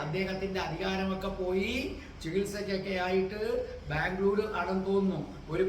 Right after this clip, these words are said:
പള്ളിയിൽ അദ്ദേഹം ഒറ്റയ്ക്കിരിക്കുന്ന ചിത്രം, ഒരു മനുഷ്യരും കൂടെ ഇല്ല. ആ മുഖ്യമന്ത്രി പദം പോയതോടുകൂടി ആരുമില്ല അദ്ദേഹത്തിൻ്റെ കൂടെ. അധികാരത്തിലിരുന്ന ഇന്ദിരാഗാന്ധി സർവശക്തയായ ഇന്ദിരാഗാന്ധിയെ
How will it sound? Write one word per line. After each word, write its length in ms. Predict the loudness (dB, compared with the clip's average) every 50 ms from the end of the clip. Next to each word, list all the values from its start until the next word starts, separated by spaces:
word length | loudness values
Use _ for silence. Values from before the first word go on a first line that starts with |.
| 2
പള്ളിയിൽ 400 | 0 -2 -2 0 0 -2 0 0 -2 -2
അദ്ദേഹം 320 | -2 -2 -2 0 0 0 0 0
ഒറ്റയ്ക്കിരിക്കുന്ന 760 | 0 -2 -2 -2 -2 -2 2 2 2 2 2 -2 -2 0 0 0 0 -2
ചിത്രം, 360 | -4 -4 -4 -2 -2 -2 -2 -2 -2 -2 -2
ഒരു 160 | -2 -2 -2 -2 -2 -2 -2
മനുഷ്യരും 600 | -2 -2 0 -2 -2 -2 -2 -4 -4 -4 -4 -4 -4
കൂടെ 220 | -4 -4 -4 -4 -4 -4
ഇല്ല. 140 | -4 -4 -6 -8 -8 -10 -10 -12 -12 -12 -12 -8 -2 0 2
ആ 40 | 2 4 2
മുഖ്യമന്ത്രി 540 | 2 0 0 0 0 2 2 2 2 2 0 0 0
പദം 220 | 0 0 0 0 0 0 0
പോയതോടുകൂടി 800 | 0 2 2 4 4 4 4 4 4 2 4 2 2 2 2 0 0 -2 -2
ആരുമില്ല 480 | -2 -2 -2 -2 -2 -4 -4 -4 -4 -2 -4 -2
അദ്ദേഹത്തിൻ്റെ 560 | -2 -2 -2 -2 -2 -2 -4 -4 -2 -2 -2 -2
കൂടെ. 260 | -2 -2 -2 0 -2 -2 -2 -4 -8 -8 -10 -10 -10 -10 -6 -4 -2 0
അധികാരത്തിലിരുന്ന 960 | 0 2 2 2 2 2 2 2 0 -2 -2 0 2 4 4 4 2 2 2 0 0 0
ഇന്ദിരാഗാന്ധി 800 | 0 0 0 0 0 0 0 -2 -2 -2 -2 0 0 0 0 0 -2 -2 -4 -4
സർവശക്തയായ 1500 | -4 -4 -4 -4 -4 -4 -2 -2 -2 -4 -4 -8 -10 -10 -8 -6 -4 -4 -4 -6 -6 -6 -2 0 2 2 2 0 0 0 0 0 0 0 0
ഇന്ദിരാഗാന്ധിയെ 960 | -2 0 2 4 4 4 4 2 0 0 0 0 0 0 -2 2 2 2 4